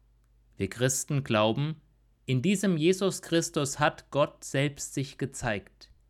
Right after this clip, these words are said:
Jesus Christus war gewissermaßen das menschliche Gesicht Gottes, damit Menschen begreifen können, wer Gott ist und wie er Menschen begleitet und ihnen hilft zu leben, gerade auch in dunklen Stunden.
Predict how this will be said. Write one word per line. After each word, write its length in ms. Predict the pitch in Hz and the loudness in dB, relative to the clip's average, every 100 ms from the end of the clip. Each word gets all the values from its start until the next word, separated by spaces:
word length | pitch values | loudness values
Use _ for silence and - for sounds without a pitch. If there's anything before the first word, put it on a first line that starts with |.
| _ _ _ _ _ | _ _ _ _ _
Jesus 320 | 123 135 175 | 0 2 2
Christus 500 | - 196 196 175 - | 2 0 0 0 0
war 160 | 135 131 | 2 2
gewissermaßen 960 | 135 135 180 185 143 131 143 143 156 139 | 2 -2 0 0 0 0 0 -2 -4 0
das 280 | 131 - | -2 -2
menschliche 600 | 135 165 208 - 185 175 | -2 0 -2 0 -2 0
Gesicht 540 | 143 139 - 208 - - | -2 -2 -2 -4 -6 -2
Gottes, 640 | 123 127 117 101 - - _ _ _ - | 0 0 -4 -4 -4 -8 _ _ _ -2
damit 320 | 123 123 - | 0 0 0
Menschen 480 | 120 175 214 - 156 | 0 2 0 0 -2
begreifen 720 | 143 - - 123 160 160 143 | -2 -4 -2 -2 -2 -4 -6
können, 580 | 151 143 139 139 101 104 | -4 -2 0 -2 -2 0
wer 220 | 123 127 | 0 0
Gott 320 | - 135 139 | -2 -2 -2
ist 560 | - 156 147 - - _ _ _ - | -8 -8 -8 -10 -18 _ _ _ -4
und 220 | 113 101 | -4 2
wie 200 | 170 185 | 2 4
er 160 | 131 120 | 4 4
Menschen 520 | 117 139 139 131 113 | 4 2 -2 -2 0
begleitet 760 | 117 - 117 143 165 139 - - | -2 0 2 4 2 -2 -4 -6
und 160 | 117 | -4
ihnen 240 | 127 120 113 | -2 -2 -2
hilft 400 | 147 185 185 - | 2 0 0 -10
zu 260 | - - | -6 -2
leben, 500 | 131 147 170 98 92 _ _ _ - | 0 0 -2 -6 -8 _ _ _ -4
gerade 560 | 110 110 127 156 139 | 0 4 4 4 2
auch 220 | 135 147 | 2 0
in 180 | 143 143 | -2 -4
dunklen 400 | 160 190 127 95 | -2 -4 -4 -6
Stunden. 580 | - 98 95 90 92 | -6 -6 -6 -8 -12